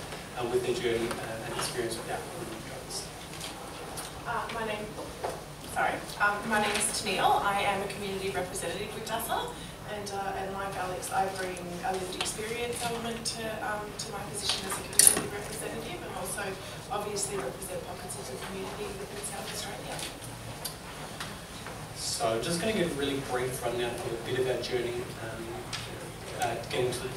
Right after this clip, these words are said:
Speaker 1: point that we're currently at. And the main focus that we're bringing today is about how we've prepared the organisation and, and preparing people to actively participate as equal partners within the organisation as well.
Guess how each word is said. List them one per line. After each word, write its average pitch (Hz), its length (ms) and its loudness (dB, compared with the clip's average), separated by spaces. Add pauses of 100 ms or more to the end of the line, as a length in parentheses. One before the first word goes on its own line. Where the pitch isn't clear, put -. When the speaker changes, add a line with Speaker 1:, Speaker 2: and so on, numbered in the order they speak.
Speaker 1:
point 123 140 0
that 113 100 -4
we're - 160 -6
currently - 320 -2
at. - 160 -2 (240)
And 123 80 -2
the 123 80 2
main 143 160 6
focus - 460 2
that 131 120 -2
we're 127 140 0
bringing 120 240 -2
today - 320 0
is - 140 0
about - 260 0
how - 240 2
we've 117 240 -4 (160)
prepared 127 540 0
the 143 100 -2
organisation 139 760 -2
and, 175 140 0 (160)
and - 140 -2 (260)
preparing 123 480 0
people 131 220 0
to - 200 -6
actively - 460 -2
participate - 480 2 (520)
as 123 180 -2
equal 139 300 -4
partners 113 500 -2
within 117 240 -2
the 113 140 -2
organisation 107 540 -2 (100)
as - 160 -4
well. 147 120 -2